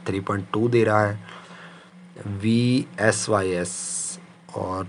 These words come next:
थ्री डेज़ पे एट पॉइंट टू फ़ाइव। ये आप चेक कर सकते हैं कि यहाँ भी कुछ कॉइन्स पड़े हुए हैं जो कि अच्छा प्रॉफिट दे रहे हैं और इनमें से कुछ कॉइन Binance पे नहीं है, ऐसा भी है।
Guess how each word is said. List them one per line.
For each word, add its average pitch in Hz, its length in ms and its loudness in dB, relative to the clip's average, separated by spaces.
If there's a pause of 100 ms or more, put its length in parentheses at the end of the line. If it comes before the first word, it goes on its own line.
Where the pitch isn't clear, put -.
थ्री 117 420 0
डेज़ 110 320 4
पे 113 180 2
एट 107 300 2
पॉइंट 110 300 0
टू 110 140 0
फ़ाइव। 113 360 6
ये 123 160 6
आप 127 160 6
चेक 127 220 2
कर 123 100 4
सकते 127 260 -4
हैं 127 100 2
कि 127 60 4
यहाँ 117 300 4
भी 127 80 2
कुछ 120 220 -2
कॉइन्स 107 320 -2
पड़े 104 220 0
हुए 113 160 0
हैं 113 200 -4 (600)
जो 117 260 4
कि 123 180 4
अच्छा 120 340 2
प्रॉफिट 101 420 -2
दे 92 220 -2
रहे 92 120 -8
हैं 90 300 -12 (1200)
और 110 420 4
इनमें 120 280 0
से 127 140 2
कुछ 120 200 -2
कॉइन 113 460 0
Binance 104 500 0
पे 120 220 2
नहीं 107 420 0
है, 87 120 -6 (760)
ऐसा 101 220 0
भी 95 180 -2
है। 87 180 -8